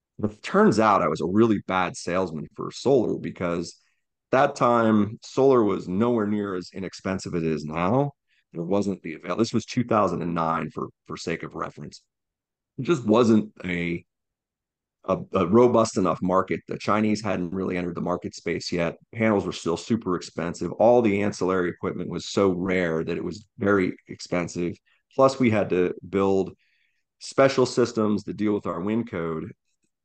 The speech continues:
Um, so what I ended up doing was talking many of my clients out of doing solar. Instead, having them do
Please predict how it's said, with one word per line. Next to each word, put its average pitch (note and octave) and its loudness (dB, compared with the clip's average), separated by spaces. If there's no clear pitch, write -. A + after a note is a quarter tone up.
Um, D#2+ -2
so - -6
what G2+ 2
I G2 4
ended D#3 4
up G#2 0
doing G2+ -2
was F2+ -8
talking C#3+ 2
many G2+ 0
of A2+ 2
my F#2+ 0
clients A2 -2
out B2 -2
of A2 -2
doing A2+ 0
solar. D3 -4
Instead, A2 2
having A#2 0
them G#2+ 2
do G#2+ 0